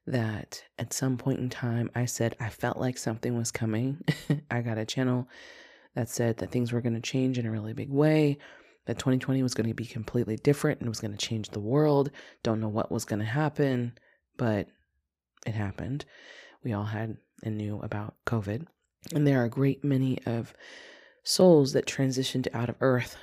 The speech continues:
during that time. And we are witnessing what I would consider, like, the next massive shift, exodus of souls exiting Earth at this time. And this is scary.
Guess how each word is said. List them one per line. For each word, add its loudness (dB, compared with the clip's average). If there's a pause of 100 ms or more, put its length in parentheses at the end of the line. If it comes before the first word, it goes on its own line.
(140)
during 0
that -4
time. 0 (960)
And 6 (120)
we 4
are -4 (320)
witnessing 2 (400)
what 0
I 0
would 0
consider, 0 (360)
like, -4 (160)
the 0
next 2
massive 2
shift, -4 (460)
exodus -2
of -2
souls -2 (460)
exiting -2 (100)
Earth -2
at -6
this -4
time. -2 (540)
And 2
this 2
is 2
scary. 0